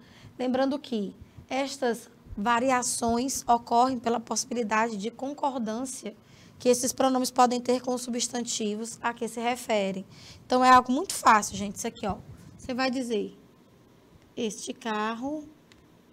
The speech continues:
Você vai dizer, "Essa pessoa", ó. Tá vendo? Sempre concordando com o substantivo a que se refere.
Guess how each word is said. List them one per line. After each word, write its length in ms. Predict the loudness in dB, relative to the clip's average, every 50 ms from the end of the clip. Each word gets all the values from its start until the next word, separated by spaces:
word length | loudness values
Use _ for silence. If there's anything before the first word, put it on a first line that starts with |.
| -20 -20 -20 -20 -20 _ -20 -20 -20 _ -20 -20 -20 -20 _ _ -20 -20 -20 _ -20 -20 -20 -20 -20 -20 -20 -20 -20 -20 -20 -20 -20 -20 -20 -20 -20 _ -20 -20 -20 -20 -20 -20 _ -20 _ -20 -20 -20 -20 -20 -20
Você 200 | -12 -8 -6 -4
vai 200 | -2 -2 -2 -2
dizer, 560 | -2 -4 -4 -2 -2 -2 -2 -2 -6 -10 -18 -20 -20 -20 -20 -20 -20 _ -20 -20 -20 _ _ -20 -20 -20 -20 -20 -20 -20 -20 -20 -20 -20 -20 -20 -20 -20 -20 -14 -6
"Essa 320 | -4 -4 -4 -4 -6 -12
pessoa", 920 | -10 -6 -6 -6 -6 -6 -6 -4 -2 -2 0 0 0 0 -2 -2 -4 -6 -10 -16 -20 -20 -14 -12
ó. 120 | -12 -12 -12 -14 -20 -20 -20 -20 -20 -20 -20 -20 -20 -20 -20 -20 -20 -20 _ -20 -20 -20 -20 _ -20 -20 -16 -12
Tá 80 | -10
vendo? 320 | -6 -4 -4 -4 -4 -4 -8 -12 -18 -20 -20 -20 -20 -20 -20 -20 -20 -20 -20 -20 -20 -16
Sempre 320 | -8 -2 0 0 0 -2
concordando 600 | -2 -4 -4 -2 0 -2 -2 0 -2 -2 -2 -2 -2
com 120 | -4 -4 -4
o 40 |
substantivo 1000 | -4 -6 -6 -6 -6 -6 -4 -4 -4 -4 -4 -4 -4 -2 0 0 -2 -4 -6 -10 -14 -20 -20 -20 -20 -20 -20 -20 -20 -16 -8 -6
a 80 | -6 -4
que 160 | 0 0 -2
se 160 | -2 -2 -4
refere. 640 | -4 -2 -4 -4 -4 -4 -2 -2 -2 -4 -6 -10 -16